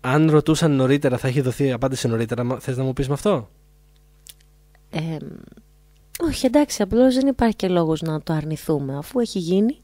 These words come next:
Speaker 2: ναι. Στη ζωή, όσον αφορά το προσωπικό κομμάτι, δεν είμαστε πια μαζί. Αυτό είναι αλήθεια.
Speaker 1: Γιατί εγώ, αν χώρισα, η γυναίκα μου θα έσπαγε ό,τι υπήρχε μες στο σπίτι,
Speaker 2: Εξαρτάται,
Speaker 1: θα μου έκαιγε το αυτοκίνητο;
Speaker 2: εξαρτάται τι θα της έκανες και θα το έκανε αυτό.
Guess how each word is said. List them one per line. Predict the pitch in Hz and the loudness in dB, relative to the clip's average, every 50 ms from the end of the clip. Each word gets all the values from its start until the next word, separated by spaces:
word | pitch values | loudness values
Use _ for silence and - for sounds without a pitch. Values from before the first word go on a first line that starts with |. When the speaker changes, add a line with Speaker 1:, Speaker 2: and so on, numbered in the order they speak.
| _ | _
Speaker 2:
ναι. | - 285 262 185 147 - _ _ _ - - - - - - - _ _ _ _ - - | 0 2 2 2 0 -2 _ _ _ -20 -20 -20 -20 -20 -20 -20 _ _ _ _ -8 -6
Στη | 196 - - - 196 | -6 -4 0 2 2
ζωή, | 180 160 170 170 170 170 165 170 190 220 262 311 349 - | 2 4 6 6 6 6 6 4 4 2 2 0 0 0
όσον | - 190 202 208 - 220 | 2 2 2 4 2 2
αφορά | 214 202 - - 185 180 190 196 202 196 - _ _ | 2 2 2 2 2 2 4 2 0 0 -4 _ _
το | - 180 | -4 -4
προσωπικό | 170 - 165 - - - - 175 - - 214 | -2 -2 -4 -4 -6 -6 -6 -4 0 0 0
κομμάτι, | 175 - 170 165 170 185 240 330 - 349 | 2 0 0 0 2 0 0 0 0 0
δεν | 311 311 294 233 | 2 4 4 4
είμαστε | 202 165 151 151 147 - - | 4 2 0 -4 -6 -6 -8
πια | - - 151 147 | -8 -8 -10 -10
μαζί. | 143 143 147 143 143 139 - - _ 190 | -10 -10 -10 -12 -12 -14 -16 -16 _ -16
Αυτό | - - - 349 | -12 -8 -4 -4
είναι | 359 349 | -2 0
αλήθεια. | 311 240 185 160 - - - - - _ _ _ _ - | 0 0 0 -2 -4 -8 -16 -16 -18 _ _ _ _ -8
Speaker 1:
Γιατί | - 139 147 165 156 - 240 277 294 | -2 2 2 2 2 2 2 4 6
εγώ, | 233 185 151 139 147 143 | 6 6 6 6 6 6
αν | 135 135 131 | 6 4 2
χώρισα, | - - 135 135 135 123 117 - 127 120 113 110 104 101 _ _ | 0 2 4 4 4 2 0 0 0 0 0 -2 -4 -6 _ _
η | - 165 | 2 2
γυναίκα | 160 143 143 147 143 160 165 147 143 143 | 4 4 4 6 8 8 6 6 6 4
μου | 135 131 127 123 120 117 117 - - - | 2 2 2 0 -2 -4 -6 -10 -14 -10
θα | - - 160 147 | -2 2 4 4
έσπαγε | 147 147 - - 143 131 123 117 127 127 - - | 4 4 2 2 0 0 0 0 0 0 0 4
ό,τι | - 170 180 185 - 156 | 8 8 8 8 6 2
υπήρχε | 139 - 147 143 135 - 139 | 0 2 0 0 0 0 0
μες | 131 135 | 0 0
στο | - - | -2 -4
σπίτι, | 120 - - 135 127 120 - 117 113 104 101 - _ _ _ - 180 | -4 -2 0 0 0 0 0 -2 -2 -4 -6 -10 _ _ _ -2 0
Speaker 2:
Εξαρτάται, | 180 170 - 185 165 165 160 180 | 0 0 0 0 2 4 4 6
Speaker 1:
θα | 190 | 6
μου | 151 | 8
έκαιγε | 156 - 226 160 156 160 | 6 6 6 4 2 4
το | 143 151 | 4 2
αυτοκίνητο; | - - 139 - - 147 151 143 139 208 | 2 2 0 2 4 4 6 6 6 4
Speaker 2:
εξαρτάται | 190 131 127 220 233 220 247 | 6 6 6 6 6 6 6
τι | 202 - - | 4 4 4
θα | 220 277 269 | 6 6 6
της | 202 247 226 - | 6 6 4 6
έκανες | - 269 254 - - 165 151 151 147 147 - | 6 6 6 4 2 -2 -2 -2 -2 -4 -4
και | 165 | -2
θα | 156 160 156 | -2 -2 -2
το | - - 143 | -2 -4 -6
έκανε | 139 - 135 139 139 | -6 -6 -8 -8 -8
αυτό. | 139 139 - - 139 139 131 | -10 -10 -10 -8 -8 -8 -8